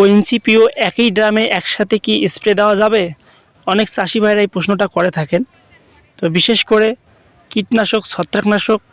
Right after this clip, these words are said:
বাজার থেকে নিয়ে আসেন, সেক্ষেত্রে দ্বিধাদ্বন্দ্বে পড়ে যান চাষি ভাইরা, সংকোচ বোধ করেন যে আসলে একই ড্রামে মিশিয়ে একই সাথে স্প্রে দিলে কোনো সমস্যা হবে কি না। তো সম্মানিত চাষি ভাইরা, আসসালামু আলাইকুম।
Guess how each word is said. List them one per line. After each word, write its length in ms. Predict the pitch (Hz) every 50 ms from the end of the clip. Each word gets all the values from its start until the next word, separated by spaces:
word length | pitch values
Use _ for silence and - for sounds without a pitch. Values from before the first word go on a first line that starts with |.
| - -
বাজার 280 | 175 165 170 185 202 -
থেকে 180 | - 208 208 202
নিয়ে 180 | 185 185 196 190
আসেন, 260 | 185 - - 190 214 214 _ -
সেক্ষেত্রে 500 | - - - 196 190 - 214 - - 208 202 170
দ্বিধাদ্বন্দ্বে 480 | 175 180 175 202 196 196 190 196 202 185
পড়ে 200 | - 175 175 175 165
যান 180 | 165 170 180 262 - _ _
চাষি 260 | - 185 165 - - 196
ভাইরা, 240 | 180 175 175 190 254 - _ - - - - - - _ _ _ -
সংকোচ 380 | - - 190 196 180 - 208 190 190
বোধ 160 | 214 208 - -
করেন 240 | - 190 196 202 202
যে 80 | 190 196
আসলে 300 | 180 170 - 190 185 190 214 208 _ _ _ _ _ _ _ -
একই 280 | - 185 170 - 214 220
ড্রামে 280 | 180 196 208 208 214 214
মিশিয়ে 380 | 190 185 175 - - 214 214 214 214 - -
একই 280 | 220 170 - - 208 202
সাথে 320 | - - - 185 - 202 202 202 202 _ _ _ _ _ -
স্প্রে 300 | 175 - - - - 226 220
দিলে 200 | 185 214 208 214
কোনো 180 | 202 202 208 190
সমস্যা 400 | - - 190 196 190 - - 202
হবে 200 | 147 160 175 196
কি 100 | 180 - 151
না। 100 | 135 120 _ _ _ _ _ - - - - -
তো 80 | - 208
সম্মানিত 420 | - - 202 220 233 240 240 - 254 233
চাষি 260 | - 214 185 - -
ভাইরা, 200 | 196 202 214 220
আসসালামু 340 | 202 185 - - 190 185 180 170
আলাইকুম। 320 | 165 160 151 - - 185